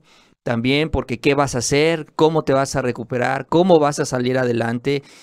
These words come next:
Y eso es lo que ha utilizado, ese es el motor que ha utilizado la oposición para, pues, sembrar esto, el rencor, el odio,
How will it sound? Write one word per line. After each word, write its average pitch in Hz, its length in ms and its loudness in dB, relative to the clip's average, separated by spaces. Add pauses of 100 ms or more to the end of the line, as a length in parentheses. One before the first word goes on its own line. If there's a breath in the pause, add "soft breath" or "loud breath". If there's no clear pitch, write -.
(140 loud breath)
Y 165 260 2
eso 214 280 0
es 196 240 0
lo 196 220 0
que 143 180 0
ha 147 80 2
utilizado, 147 520 -2
ese 160 160 -4
es 180 100 -4
el 190 100 -2
motor 165 480 -2
que 160 80 -2
ha 156 60 0
utilizado 143 560 -2
la 147 100 0
oposición 113 720 -4 (440 loud breath)
para, 123 1040 2 (320)
pues, - 320 -2
sembrar 151 600 0
esto, 196 680 -4
el 127 160 -4
rencor, 151 720 -2
el 123 220 -4
odio, 143 580 -2